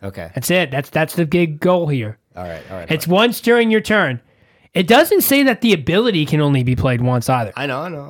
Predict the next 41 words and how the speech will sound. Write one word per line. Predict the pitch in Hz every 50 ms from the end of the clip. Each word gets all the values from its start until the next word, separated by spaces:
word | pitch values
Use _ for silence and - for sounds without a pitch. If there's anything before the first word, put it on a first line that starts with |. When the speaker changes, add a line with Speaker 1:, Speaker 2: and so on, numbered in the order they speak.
| 143 -
Speaker 1:
Okay. | - -
Speaker 2:
So | - - 170
you | 175 196 214
could | 302 330
be | 320 -
two | - 302 320 330
of | 285 196
this | 180 160 -
guy | - 170 - 117
out. | - - - - _ _ _ _ -
Speaker 1:
Okay. | 104 90 87 78 - _ _ _ _
Speaker 2:
Right? | 139 147 180 202 156
There | 185 196
could | 277
be | 277 277
two | 277 - 277 262
of | 226
these | 185 160 -
fuckers. | - 151 127 - 95 - - -
Speaker 1:
Right. | 101 90 - - _ _ _ _ _ _ _ _ _ _ _ _ _ _ _ -
No, | 131 143
Speaker 2:
Okay. | 180 180
Speaker 1:
there | 214 180
couldn't. | 117 113 127 139 - _ _ _ _ _ _ _ _ _ _ _ _ _ _ -
Speaker 2:
Why | 165 185
not? | 214 277 339 202 - - _ _ _ _ _ _ _ _ _ _ _ _ _ -
Reggie, | 156 180 185 185 202 180 160 151 - -
Reggie | - 185 208 190 190 165
Gigas? | 139 160 190 262 370 403 - -
Speaker 1:
If | -
you | 143 139
have | 123 131 127 123 120 113 110
Reggie | 110 117 131 143 151 165 180 175 175 - _ _ _ _ _ _ _ _ _ _ _ _
Gigas, | - - 151 170 151 117 113 107 - - - _ _
one, | - 104 110 120 143 160 147
and | 120 113 113
then | 110 107
Regirock, | 104 110 127 147 156 131 117 101 92 87 - -
one, | 92 95 95 98 107 101 _ _
Ice, | - 92 104 131 156 - - - - _
two, | _ _ - 120 110 110 120 127